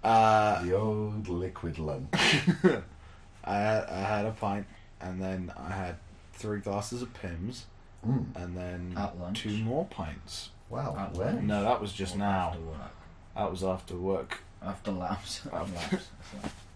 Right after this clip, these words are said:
Speaker 1: Well, I, I
Speaker 2: Were you, like, celebrating, or did you just fancy
Speaker 1: today
Speaker 2: it?
Speaker 1: was, <laughs> yeah, I was by myself.
Speaker 2: <laughs>
Speaker 1: Um, today was the last day of our presentations for our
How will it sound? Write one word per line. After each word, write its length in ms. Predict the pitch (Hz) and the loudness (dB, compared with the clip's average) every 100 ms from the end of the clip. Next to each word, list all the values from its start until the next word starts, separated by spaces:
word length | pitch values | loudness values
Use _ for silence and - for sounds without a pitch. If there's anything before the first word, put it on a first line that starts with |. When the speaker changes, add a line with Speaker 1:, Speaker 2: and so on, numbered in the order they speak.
| - | -2
Speaker 1:
Well, 180 | 120 107 | 4 6
I, 480 | - - 113 113 | 6 8 8 8
I 280 | 110 107 110 | 6 6 6
Speaker 2:
Were 80 | 107 | 6
you, 60 | 175 | 6
like, 200 | 170 - | 4 0
celebrating, 840 | - 104 135 156 175 180 190 233 214 | 0 4 6 6 4 2 0 -2 0
or 140 | 160 | 2
did 80 | 139 | 2
you 200 | 123 120 | 0 2
just 100 | 120 | 2
fancy 240 | - 107 139 | 4 6 8
Speaker 1:
today 240 | 151 156 | 10 10
Speaker 2:
it? 80 | 143 | 8
Speaker 1:
was, 440 | 143 143 147 143 - - | 10 10 10 8 4 2
<laughs> 180 | 196 - | 2 10
yeah, 260 | 247 185 151 | 12 12 12
I 40 | |
was 120 | 143 | 10
by 160 | 147 185 | 10 10
myself. 460 | 135 123 139 113 - - - - | 10 8 10 10 6 -10 -4 8
Speaker 2:
<laughs> 100 | 165 - - - | 10 10 6 -4
Speaker 1:
Um, 600 | - 139 143 143 139 131 | 8 12 12 12 8 2
today 400 | - 131 143 139 | -4 4 6 8
was 460 | 131 127 123 117 117 | 8 8 8 4 -2
the 180 | 127 123 | 2 6
last 320 | 123 123 - | 6 4 2
day 180 | 120 117 | 2 4
of 120 | 113 | 4
our 100 | 113 | 2
presentations 1080 | 110 - 123 117 113 131 131 101 92 92 - | 0 0 0 0 0 2 2 0 -4 -6 -12
for 260 | - 107 95 | -8 -2 2
our 280 | 90 87 | 2 0